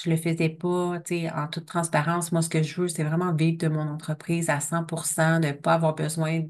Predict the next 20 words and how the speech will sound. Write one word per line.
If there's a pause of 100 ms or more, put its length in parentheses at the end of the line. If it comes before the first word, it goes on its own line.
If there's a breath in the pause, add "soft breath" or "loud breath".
d'aucune
autre
job,
d'avoir, (400 loud breath)
de,
de,
d'être
cent
pour
cent (100)
libre
de
mon
temps,
de,
de,
de
mon
argent,
de,